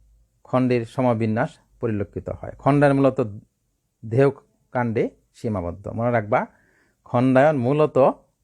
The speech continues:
দেহকাণ্ডে সীমাবদ্ধ। খণ্ডায়নের গঠনভেদে দেখো, ঘট-, গঠনভেদে খণ্ডায়ন দুই প্রকার। একটা হচ্ছে সদৃশ খণ্ডায়ন বা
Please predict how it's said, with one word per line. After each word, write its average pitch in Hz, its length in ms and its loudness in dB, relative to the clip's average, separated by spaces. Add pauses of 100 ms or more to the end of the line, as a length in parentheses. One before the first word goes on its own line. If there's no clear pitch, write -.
(120)
দেহকাণ্ডে 120 520 0 (140)
সীমাবদ্ধ। 90 540 -8 (1300)
খণ্ডায়নের 147 600 6
গঠনভেদে 139 640 2
দেখো, 117 380 0
ঘট-, 123 540 -6
গঠনভেদে 151 520 2
খণ্ডায়ন 139 420 0
দুই 139 160 2
প্রকার। 113 320 2
একটা 101 200 -4
হচ্ছে 143 280 0
সদৃশ 135 500 -4
খণ্ডায়ন 143 460 0 (1160)
বা 113 340 4